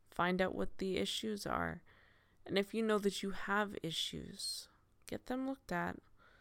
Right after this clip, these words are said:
Don't worry about whether or not Child Protective Services or, you know, anything like that are gonna take away your kids, because they actually see that as a good thing. You're trying to get help.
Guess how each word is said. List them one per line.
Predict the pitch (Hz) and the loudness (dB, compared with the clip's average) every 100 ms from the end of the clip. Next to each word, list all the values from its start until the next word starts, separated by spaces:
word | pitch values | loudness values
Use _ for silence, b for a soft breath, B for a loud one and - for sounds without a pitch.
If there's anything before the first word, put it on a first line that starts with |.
| b b - | b b -2
Don't | 196 190 | 2 4
worry | 160 233 233 | 6 6 6
about | 226 208 196 | 6 8 8
whether | 185 190 185 185 | 8 4 4 4
or | 185 | 4
not | 180 175 175 175 - - - - - _ - | 4 2 2 0 -4 -16 -18 -20 -20 _ -6
Child | - 180 185 | 4 6 6
Protective | 190 185 175 - 170 | 2 2 0 -2 -4
Services | - 160 160 165 165 156 - - | 0 0 0 0 0 0 -2 -2
or, | 160 165 160 160 160 B B B B B B - | 0 2 2 0 -4 B B B B B B -4
you | 180 | 0
know, | 180 - | 2 2
anything | 185 190 190 | 2 2 0
like | 180 170 - | 2 0 0
that | 175 175 175 - | 2 2 0 -2
are | - | -4
gonna | 175 180 | 0 -2
take | 180 175 175 | 0 -2 0
away | 175 | 2
your | 175 | 2
kids, | - - 226 - | -2 -4 -4 -4
because | - - - - - - _ _ - | -8 -8 -4 -4 -4 -10 _ _ -2
they | 185 | 0
actually | - 180 - - 202 196 196 190 196 - _ _ _ - | 2 -2 -4 -4 0 0 0 -2 -6 -16 _ _ _ -16
see | - 190 | -4 0
that | 190 190 | 2 2
as | 190 190 | 0 -2
a | |
good | 185 175 | 0 -2
thing. | - 156 151 151 - | 0 -2 -2 -6 -6
You're | 175 | -4
trying | 165 170 170 | 0 0 0
to | |
get | 165 165 | -2 -4
help. | 151 151 - | -4 -6 -6